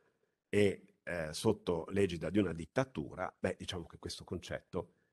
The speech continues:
assume delle valenze ancora più complesse. Terra come adesione a una terra, che è una terra cattiva, terra che si ama, ma una terra cattiva, da cui si deve emigrare, che si deve lasciare,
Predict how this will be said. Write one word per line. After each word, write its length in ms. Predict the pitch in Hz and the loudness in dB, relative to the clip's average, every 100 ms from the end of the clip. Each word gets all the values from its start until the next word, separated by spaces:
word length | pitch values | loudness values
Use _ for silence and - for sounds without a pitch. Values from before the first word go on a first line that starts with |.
| _ _ | _ _
assume 480 | - 87 - 107 87 | -4 -2 6 10 10
delle 220 | 82 87 | 10 4
valenze 400 | 92 87 80 - | 2 -2 -4 -6
ancora 260 | 78 110 87 | -6 -4 -4
più 140 | 71 | -6
complesse. 720 | 71 67 - - - - - _ _ _ _ _ _ _ _ _ _ _ _ - - - _ _ - | -10 -10 -8 -8 -8 -12 -16 _ _ _ _ _ _ _ _ _ _ _ _ -20 -20 -20 _ _ 8
Terra 520 | - 117 - 78 67 | 12 12 10 4 -4
come 260 | - 87 85 | -4 -4 -4
adesione 460 | 95 95 104 104 | -2 2 6 6
a 40 | 87 | 6
una 120 | 92 | 4
terra, 580 | 143 120 107 107 147 185 - _ _ _ _ | 8 10 10 10 8 8 0 _ _ _ _
che 100 | 95 | -2
è 40 | |
una 100 | 92 | 0
terra 680 | 90 107 101 90 90 80 - - | 8 10 10 8 4 2 -6 -14
cattiva, 720 | - _ 165 127 92 110 123 _ _ _ _ _ _ | -14 _ 4 4 6 2 0 _ _ _ _ _ _
terra 260 | 110 95 | -4 -4
che 120 | - 87 | -6 -10
si 220 | - 147 | 2 4
ama, 440 | 98 85 110 127 - | 4 2 0 0 -2
ma 100 | 87 | -8
una 140 | 85 | -8
terra 260 | - 78 - | -6 -10 -10
cattiva, 680 | - - _ 113 80 101 139 - _ | -10 -10 _ -2 2 2 2 -4 _
da 160 | - 90 | -12 -10
cui 200 | - 85 | -6 -8
si 160 | - | -8
deve 220 | 82 87 78 | -8 -8 -6
emigrare, 800 | 90 113 113 82 98 135 - - | -4 0 0 0 0 0 -2 -12
che 140 | 80 | -18
si 140 | - | -18
deve 180 | 71 73 | -18 -16
lasciare, 840 | 73 82 - 98 73 90 123 190 | -14 -12 -4 -2 0 2 0 -2